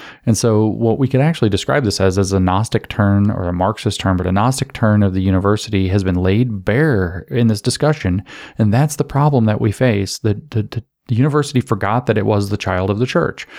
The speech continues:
The universities were originally seminaries. They were originally theological centers,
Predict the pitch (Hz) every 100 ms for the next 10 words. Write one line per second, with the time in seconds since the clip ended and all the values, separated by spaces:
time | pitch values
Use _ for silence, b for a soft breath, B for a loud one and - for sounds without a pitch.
0 | B - 123 120 123 139 131 135 127 123
1 | 113 104 107 110 - - 165 135 95 87
2 | - - B B 120 123 123 113 127 151
3 | 131 113 113 - 110 98 101 104 101 98
4 | - 98 98 90